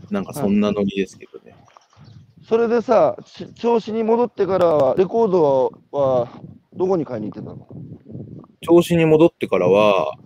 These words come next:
Speaker 2: たまに東京に買いに行ったりとか、
Speaker 1: うん。
Speaker 2: あと、その先輩がアメリカで、
Speaker 1: うん。
Speaker 2: あの、洋服輸入したりとか、ロサンゼルスとかニューヨークとかめちゃくちゃ行ってて、
Speaker 1: うん。
Speaker 2: なんかそういう人たちと一緒に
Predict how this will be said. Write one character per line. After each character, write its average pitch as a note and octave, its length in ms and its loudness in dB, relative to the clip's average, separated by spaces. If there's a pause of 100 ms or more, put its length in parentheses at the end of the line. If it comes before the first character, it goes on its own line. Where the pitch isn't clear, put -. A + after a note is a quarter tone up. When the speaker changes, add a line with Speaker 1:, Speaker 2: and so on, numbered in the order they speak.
(140)
Speaker 2:
た C#3 80 -4
ま C#3+ 140 0
に C#3+ 100 0
東 C3+ 260 2
京 C3+ 220 4
に C3 160 0
買 A#2+ 220 2
い A#2+ 40 0
に A#2+ 80 0
行 A2+ 80 -6
っ - 40 -20
た A#2+ 100 0
り - 100 -4
と - 100 -20
か、 E2 500 -4 (240)
Speaker 1:
う D3 80 -10
ん。 - 100 -16 (160)
Speaker 2:
あ A2 120 -2
と、 F2 720 -2 (400)
そ - 80 -2
の G#2 60 0
先 D#3 300 2
輩 D3 200 6
が C#3 320 2 (180)
ア A#2+ 100 -2
メ C3 120 4
リ B2+ 100 2
カ B2+ 140 2
で、 A#2+ 340 6 (720)
Speaker 1:
う - 40 -12
ん。 A#2 180 -10
Speaker 2:
あ G2 160 -6
の、 F#2 100 -6
洋 G#2+ 220 -2
服 - 180 -8
輸 G#2+ 140 2
入 G#2 200 0
し - 140 -10
た G#2 80 0
り E2+ 100 -2
と - 100 -16
か、 - 120 -10 (720)
ロ G#2+ 100 -6
サ C3+ 160 0
ン C3+ 100 2
ゼ B2+ 120 4
ル G#2 80 -2
ス - 100 -10
と A#2+ 60 -8
か G#2 80 -4
ニ G2+ 120 0
ュ - 20 4
ー - 20 4
ヨ G#2+ 60 0
ー - 40 -8
ク - 60 -14
と - 60 -10
か - 80 -6
め - 160 -8
ち - 120 -14
ゃ - 40 -12
く - 60 -14
ち - 100 -8
ゃ - 20 -4
行 D2+ 60 -6
っ - 40 -10
て - 100 -12
て、 - 260 -6 (240)
Speaker 1:
う - 20 -18 (120)
ん。 C3+ 280 -8 (1000)
Speaker 2:
な C3+ 80 -4
ん - 40 -6
か - 100 -20
そ C3 180 2
う B2+ 40 4
い - 20 4
う A#2+ 40 0
人 B2+ 160 0
た G2 120 2
ち - 140 -12
と - 80 -14
一 - 200 -12
緒 - 40 -10
に - 200 -16